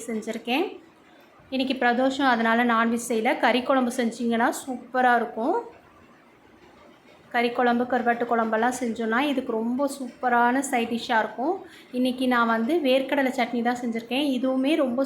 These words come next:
சூப்பரா இருக்கும் இது சாப்பிட்றதுக்கு. இந்த ஹெல்த்தியான ஃபுட்டை எல்லாரும் ஒரு முறையாவது ட்ரை பண்ணி பாருங்க. சூப்பரா இருக்கும். இந்த மெத்தட் நான் சொன்ன அளவுகளோட கரெக்டாக செஞ்சு பாருங்க.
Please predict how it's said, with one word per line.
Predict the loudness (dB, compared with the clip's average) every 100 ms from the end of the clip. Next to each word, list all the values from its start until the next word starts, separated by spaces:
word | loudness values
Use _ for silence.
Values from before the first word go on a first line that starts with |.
| -4
சூப்பரா | -10 -6 2 2
இருக்கும் | 2 -4 -8
இது | -6
சாப்பிட்றதுக்கு. | -6 -6 -8 -8 -8 -4 -2 -2 -6 -20 -20 -20 _ -20 -20 -20 -20 -12
இந்த | -4 0 0
ஹெல்த்தியான | -2 0 2 2 2
ஃபுட்டை | -2 -4 -2 0
எல்லாரும் | 0 2 4 4 2
ஒரு | 0
முறையாவது | 0 0 0 0 0
ட்ரை | 0 -2 0
பண்ணி | -2 0
பாருங்க. | -2 -2 -4 -6
சூப்பரா | -8 -6 0 2 2
இருக்கும். | 0 -4 -2
இந்த | -2 -2
மெத்தட் | -4 -4 -4 -4 -6 -18 -18 -8
நான் | -4
சொன்ன | 0 2 4 4
அளவுகளோட | 4 2 2 2 4 4 4 0 0
கரெக்டாக | 0 0 -2 -4 -2
செஞ்சு | -2 -2
பாருங்க. | -2 -2 -2 -2 -4